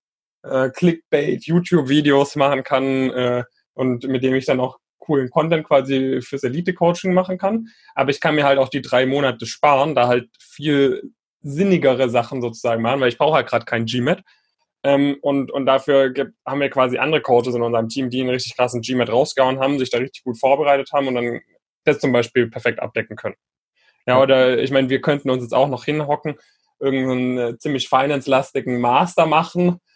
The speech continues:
Speaker 1: äh, da nochmal zwei, drei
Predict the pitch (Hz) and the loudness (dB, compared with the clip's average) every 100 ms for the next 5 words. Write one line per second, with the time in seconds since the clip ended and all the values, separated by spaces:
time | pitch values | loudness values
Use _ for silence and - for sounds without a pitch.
0 | _ - 135 131 131 139 143 131 127 127 | _ 2 4 4 2 2 0 2 4 4
1 | 139 127 - 135 131 127 123 123 123 123 | 2 -2 -2 -2 0 0 0 2 0 0
2 | 131 - | -4 -6